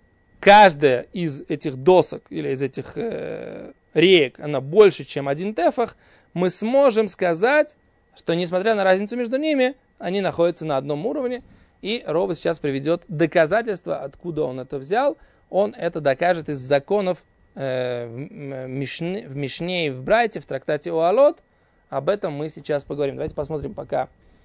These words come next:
какие у нас есть иллюстрации, которые позволят нам разобраться. Итак, у нас, э, есть вот такая ситуация. У нас,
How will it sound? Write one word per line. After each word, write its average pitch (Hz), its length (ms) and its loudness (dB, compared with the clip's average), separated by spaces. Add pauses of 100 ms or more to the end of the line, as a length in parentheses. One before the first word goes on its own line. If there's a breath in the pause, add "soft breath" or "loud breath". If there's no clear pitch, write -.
(500 soft breath)
какие - 320 -12
у 131 40 -6
нас 123 180 -10
есть 135 180 -14
иллюстрации, 180 480 -6
которые 151 220 -8
позволят 143 380 -6
нам 135 260 -8 (300)
разобраться. 135 640 -4 (880)
Итак, 254 400 -2 (800)
у 143 80 -8
нас, 202 380 -2 (140)
э, 131 840 -6 (420)
есть 165 320 -6
вот 143 120 -10
такая 151 280 -2
ситуация. 226 640 -6 (880)
У 151 100 -10
нас, 190 480 -4